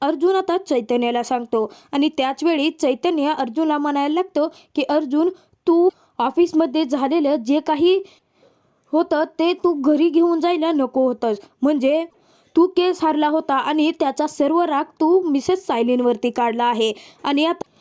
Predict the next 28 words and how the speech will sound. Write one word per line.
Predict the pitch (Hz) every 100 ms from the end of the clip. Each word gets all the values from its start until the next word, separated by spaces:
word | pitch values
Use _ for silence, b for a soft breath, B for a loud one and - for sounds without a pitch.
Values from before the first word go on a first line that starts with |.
| b -
गेले | 254 330 359 381
कित्येक | 392 277 - 359 349
दिवस | 285 349 349
मी | 330 359
पाहिलं | 294 294 277
आहे | 320 302 311
की | 339
सायलीसुद्धा | - 269 269 311 330 277 311
सेम | 330 349 370
तुझ्यासारखीच | 269 302 311 339 330 330 240
हट्टी | 247 226 233
आहे | 226 214 208 B B
आणि | 285 294 339
तिला | 285 254 330
समजावणं | 339 330 330 359 349
आता | 370 339 339
खूपच | 330 320 311 -
अवघड | 240 214 233
आहे." | 226 214 208 B B 254
तेव्हा | 254 294
आता | 311 269
चैतन्याला | 277 254 214 311 320 320 262 330 b b -
अर-, | 277 285 262
अर्जुन | 311 294 330
एक | 359 277 -
ॲडवाईस | 262 247 247 233 226
मागतो | 247 233 226 214 B B
की | -